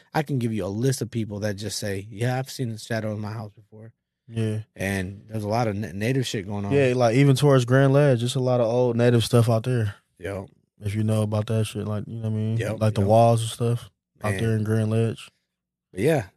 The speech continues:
Speaker 1: I've been through it, bro. I've been
Speaker 2: Yeah.
Speaker 1: through the ringer.
Speaker 2: Yeah.
Speaker 1: And I, I had to leave. I had, this one I had to leave. Like, I, a lot of my shit after that, whatever I dealt with,
Speaker 2: Mm-hmm.
Speaker 1: I owned it. Like, I owned up m-,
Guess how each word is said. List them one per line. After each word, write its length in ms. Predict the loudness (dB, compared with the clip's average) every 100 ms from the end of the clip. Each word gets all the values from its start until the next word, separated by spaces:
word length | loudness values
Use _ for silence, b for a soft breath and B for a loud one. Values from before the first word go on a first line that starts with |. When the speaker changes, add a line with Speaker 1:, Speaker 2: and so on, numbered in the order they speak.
| -10
Speaker 1:
I've 120 | -2
been 200 | 2 2
through 180 | 2 -2
it, 100 | -2
bro. 160 | -2 0
I've 60 |
been 120 | 2 2
Speaker 2:
Yeah. 40 |
Speaker 1:
through 100 | 2
the 120 | -2
ringer. 440 | 0 2 2 -4 -10 _ _ _ _ -6
Speaker 2:
Yeah. 100 | -4
Speaker 1:
And 140 | -2
I, 380 | -2 -2 0 0
I 20 |
had 120 | 0
to 100 | 2
leave. 260 | 2 2 2
I 80 | 0
had, 220 | 0 0
this 160 | -2
one 140 | 0 0
I 60 |
had 140 | 2 4
to 60 |
leave. 280 | 4 4 4
Like, 180 | 0 -2
I, 160 | -4 -6 -8 _ _ _ -4
a 40 |
lot 200 | 0 2
of 60 | 2
my 140 | 0
shit 260 | 0 -2 -2 0
after 560 | -2 0 -2 -2 -4 _ _ _
that, 200 | -4 -2
whatever 320 | 0 0 2 0
I 80 |
dealt 260 | 0 -2 -2
with, 200 | -2 -6 _ _ _ -20
Speaker 2:
Mm-hmm. 140 | -18 -18 _ _ _ -4
Speaker 1:
I 140 | -4 -2
owned 300 | -2 -2 -4
it. 140 | -8 -2
Like, 220 | -2 0
I 140 | 0
owned 340 | 0 -2 -2 -4
up 140 | -6
m-, 200 | -12